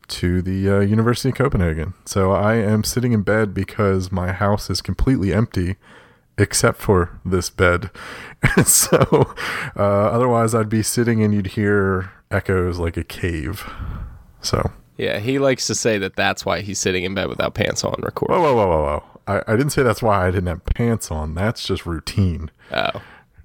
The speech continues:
Speaker 1: I'm sitting in bed recording, holding this <laughs> microphone because, uh, it sounds like literally the Bat Cave out there.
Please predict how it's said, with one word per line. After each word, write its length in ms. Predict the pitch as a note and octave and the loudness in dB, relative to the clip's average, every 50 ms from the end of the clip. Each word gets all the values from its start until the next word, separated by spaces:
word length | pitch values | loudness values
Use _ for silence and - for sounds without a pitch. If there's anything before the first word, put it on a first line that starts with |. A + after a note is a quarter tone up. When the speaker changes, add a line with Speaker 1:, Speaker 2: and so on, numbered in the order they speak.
| - _ _ _ _ _ _ _ _ _ _ | -20 _ _ _ _ _ _ _ _ _ _
Speaker 1:
I'm 200 | - G#2+ G#2+ A2 | -4 -2 -2 -2
sitting 300 | G#2+ - C3+ B2+ A#2 G#2+ | -2 0 0 0 2 2
in 140 | G2+ F#2+ F2+ | 2 2 2
bed 220 | E2+ G#2 G2+ G2+ F2+ | 2 2 2 2 2
recording, 680 | F2+ E2+ D2+ - - A#2+ B2 A#2+ A2 F#2+ F2 E2+ E2 | 2 0 0 0 0 2 2 2 2 2 0 0 -2
holding 380 | - - A2 A2 G#2 G#2+ F#2+ | -2 0 0 2 2 2 2
this 160 | F#2 F2 - - | 2 0 0 0
<laughs> 0 | |
microphone 1120 | G2 G#2+ A#2 C3 - - - - - - - - - A2 - C#3 A#2+ C3+ - - - - - _ _ _ _ _ - | 0 0 0 2 4 4 4 4 2 -2 0 2 2 4 4 2 2 2 0 0 -2 -16 -20 _ _ _ _ _ -2
because, 540 | - G2+ - - F#2+ F2+ E2+ E2 E2 F2 - - - - - - - - - - - _ _ _ _ _ _ - - | -2 0 2 2 2 2 0 -2 -4 -8 -10 -16 -20 -20 -20 -20 -20 -20 -20 -20 -20 _ _ _ _ _ _ -2 2
uh, 480 | F#2+ F#2 F#2 F#2 F2+ F2 E2+ D#2+ - - _ _ - | 4 4 4 4 2 0 -2 -4 -6 -8 _ _ -2
it 140 | - G2 - | -2 -2 0
sounds 380 | - G#2 G2+ F#2+ F#2+ F#2 E2+ F#2 | 2 2 4 4 4 4 4 2
like 300 | F2+ E2+ E2+ D#2+ - - | 2 2 2 0 -2 -2
literally 280 | F#2+ F#2+ F#2 F2 E2 E2+ | 2 2 4 4 2 2
the 80 | D#2+ | 0
Bat 360 | D#2 - - F2+ F2+ - - | -2 0 2 2 2 2 -2
Cave 320 | - - - E2+ D#2+ D#2+ D#2+ | -6 -6 -6 -4 -4 -4 -6
out 220 | D#2+ E2+ F2 - | -6 -6 -8 -8
there. 260 | - F2+ F2 F2+ F#2 | -6 -6 -6 -6 -6